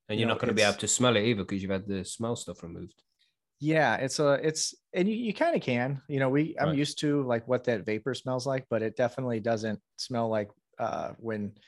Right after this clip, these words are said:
Speaker 2: you, you go to open up the valve on the grill, you can kinda smell that, that the fumes coming out of the tank.
Speaker 1: Hmm.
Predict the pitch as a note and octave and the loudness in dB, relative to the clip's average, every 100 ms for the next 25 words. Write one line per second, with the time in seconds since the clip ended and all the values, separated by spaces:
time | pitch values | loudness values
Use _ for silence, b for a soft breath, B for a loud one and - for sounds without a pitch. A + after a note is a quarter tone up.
0 | b b _ A#2 A2 G2 G#2+ G2 - - | b b _ -4 -4 -4 -4 -6 -6 -14
1 | - B2 A2+ G#2 A#2 A2+ A#2 G#2+ - G2+ | -4 -2 0 0 -2 -2 -2 -4 -4 -4
2 | A2 A2 G#2+ G2+ F#2+ G#2+ G#2 F#2+ G#2 G#2 | 0 0 -2 -6 -4 -2 -2 -4 -8 -8
3 | G#2+ G2 - G#2+ G#2 G#2 F#2+ - _ G2+ | -8 -8 -8 -6 -4 -4 -6 -8 _ -8
4 | F2+ _ _ A#2 G2+ A2+ A2 - G#2+ G#2 | -8 _ _ -10 -8 -6 -6 -8 -8 -6
5 | G2+ - - G#2+ G2+ _ _ _ _ _ | -6 -8 -8 -8 -10 _ _ _ _ _
6 | _ _ _ _ _ - A2 B2 A2 | _ _ _ _ _ -18 -10 -8 -6